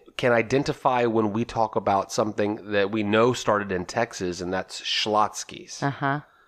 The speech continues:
Speaker 2: The Schlotzsky's sandwich shop.
Speaker 1: It turns out Schlotzsky's aren't exactly half of the states of the country, twenty-five. I remember when I went to a camp on a bus in North Carolina from Texas, and on the way there,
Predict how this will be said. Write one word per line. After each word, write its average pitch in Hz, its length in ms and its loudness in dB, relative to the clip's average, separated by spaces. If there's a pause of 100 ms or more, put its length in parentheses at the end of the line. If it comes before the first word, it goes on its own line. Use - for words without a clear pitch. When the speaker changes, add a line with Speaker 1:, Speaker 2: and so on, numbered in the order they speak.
Speaker 2:
The 151 60 -6
Schlotzsky's 160 580 0
sandwich 147 520 2
shop. - 440 2 (500)
Speaker 1:
It 123 100 -6
turns 170 200 4
out 160 120 0
Schlotzsky's 143 540 2
aren't 127 180 4
exactly 113 460 2
half 110 540 0
of 104 280 0
the 101 80 2
states - 560 -2
of 92 220 -2
the 98 80 -2
country, 82 500 -6
twenty-five. 92 800 -2 (140)
I 160 100 6
remember 180 320 4
when 156 120 6
I 143 80 6
went 139 360 0
to 120 580 4 (260)
a 113 320 2
camp 123 600 0 (280)
on 117 160 2
a 110 60 2
bus 104 720 0 (340)
in 110 220 4
North 113 280 4
Carolina 113 720 2
from 117 280 0
Texas, 123 640 -2
and 110 140 2
on 117 140 2
the 120 60 4
way 120 320 4
there, 110 480 4